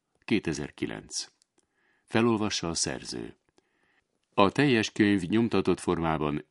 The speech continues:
ezerkilencszázkilencven forintért megvásárolható a Líra bolt hálózatában,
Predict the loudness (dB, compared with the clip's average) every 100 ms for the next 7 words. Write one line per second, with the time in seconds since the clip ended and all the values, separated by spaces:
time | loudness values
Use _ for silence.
0 | _ 0 2 0 -2 -2 0 -4 -2 0
1 | 0 -2 -4 -4 -2 -2 -2 0 -2 -2
2 | -4 -2 -4 -2 -4 -2 -2 -2 0 2
3 | 2 0 _ 0 2 0 -2 -2 -4 -2
4 | -4 -2 -2 -4 -4 -4 -2 -4